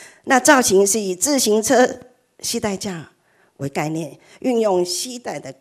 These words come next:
观念，形塑建造建筑的符合公司的形象，结合了绿建筑概念，让这个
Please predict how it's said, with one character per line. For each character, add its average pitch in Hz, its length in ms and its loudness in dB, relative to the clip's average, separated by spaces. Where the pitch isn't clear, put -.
观 202 220 2
念， 190 240 0
形 151 400 -2
塑 180 480 -8
建 170 340 -6
造 - 160 -8
建 151 300 -2
筑 - 240 -14
的 - 240 -10
符 123 320 -6
合 135 300 -8
公 180 200 0
司 - 280 -8
的 127 120 -8
形 135 320 -8
象， 190 240 -6
结 208 240 2
合 208 100 -2
了 175 180 0
绿 220 160 -4
建 190 300 2
筑 151 180 -4
概 165 220 0
念， 160 320 -4
让 170 320 -4
这 170 140 -4
个 151 320 -8